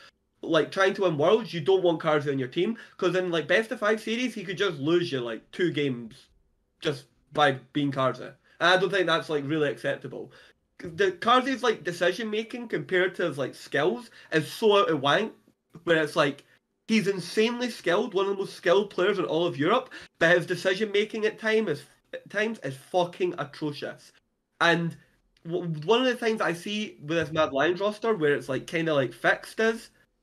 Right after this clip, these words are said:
is you've got a, you're gonna have a lot of, so Niski isn't known for dealing, like, a shit ton of damage.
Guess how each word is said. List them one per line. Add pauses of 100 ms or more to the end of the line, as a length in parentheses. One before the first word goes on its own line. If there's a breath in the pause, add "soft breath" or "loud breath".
(360)
is (340)
you've
got
a,
you're
gonna
have
a
lot
of, (240)
so
Niski
isn't
known
for
dealing,
like,
a
shit
ton
of
damage.